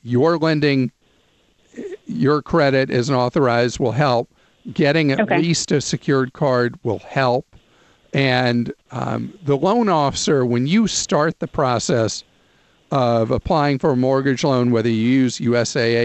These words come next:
Speaker 1: A, Federal Savings Bank for that, or somewhere else,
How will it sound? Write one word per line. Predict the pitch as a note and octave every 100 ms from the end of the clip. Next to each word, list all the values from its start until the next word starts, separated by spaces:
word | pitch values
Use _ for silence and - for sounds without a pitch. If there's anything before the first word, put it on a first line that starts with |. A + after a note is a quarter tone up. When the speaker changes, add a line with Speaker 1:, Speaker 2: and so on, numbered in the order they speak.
| A#2+
Speaker 1:
A, |
Federal | - C3 A#2
Savings | - B2+ A#2+ A#2 -
Bank | B2+ A2+
for | -
that, | A#2 A2 - - - _
or | - D3 C#3+
somewhere | - D#3 D3 B2+ B2
else, | D3 A2+ -